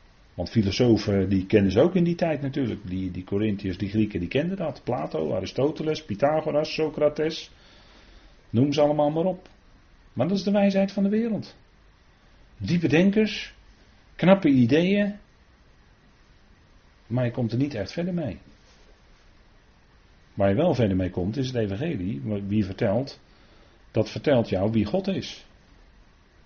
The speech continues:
En wat hij heeft gedaan met zijn zoon. Kijk, dat is werkelijke wijsheid.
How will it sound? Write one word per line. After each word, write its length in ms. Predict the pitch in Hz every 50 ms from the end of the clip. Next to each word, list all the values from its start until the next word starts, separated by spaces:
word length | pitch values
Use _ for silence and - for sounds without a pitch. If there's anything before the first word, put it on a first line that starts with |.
| _ _ _ _ _
En 100 | 101 107
wat 140 | 110 104
hij 80 | - 110
heeft 140 | 104 95 -
gedaan 340 | - - 123 139 151 151 123
met 140 | 98 92
zijn 160 | - - 98 90
zoon. 320 | 101 - 190 180 135 101 - - _ - _ _
Kijk, 260 | - 107 98 92 - - - - - - _ _
dat 260 | - - 208 208 - -
is 200 | 170 165 127 120
werkelijke 520 | 127 127 117 104 - 101 92 87 - 90
wijsheid. 480 | 87 87 85 80 78 78 76 76 -